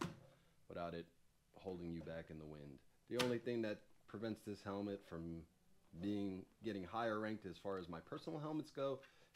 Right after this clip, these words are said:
is the fit itself. But it's still a good enough helmet for around town, and if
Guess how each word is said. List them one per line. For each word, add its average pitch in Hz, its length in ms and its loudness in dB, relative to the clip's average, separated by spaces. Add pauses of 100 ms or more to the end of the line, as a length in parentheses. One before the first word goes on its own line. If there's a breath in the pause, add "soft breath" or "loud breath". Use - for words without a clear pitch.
(100)
is 104 180 2
the 98 100 -4
fit 87 220 -4
itself. 62 400 -8 (500 loud breath)
But 98 80 -4
it's - 100 -8
still 117 220 2
a 98 40 2
good 98 180 0
enough 101 220 2
helmet 90 360 -2 (300)
for 78 180 -8
around 90 260 -2
town, 85 440 -2 (400)
and 78 100 -8
if 69 80 -14